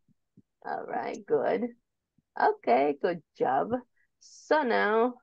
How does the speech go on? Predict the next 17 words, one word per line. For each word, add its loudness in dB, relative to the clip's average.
en -4
la -2
dos 0
se -2
escuchó -4
en 0
los -4
audífonos. -4
<laughs> 0
Okay, 0
good. 6
So 0
now, 0
here 0
we 0
go. -4
Okay. -10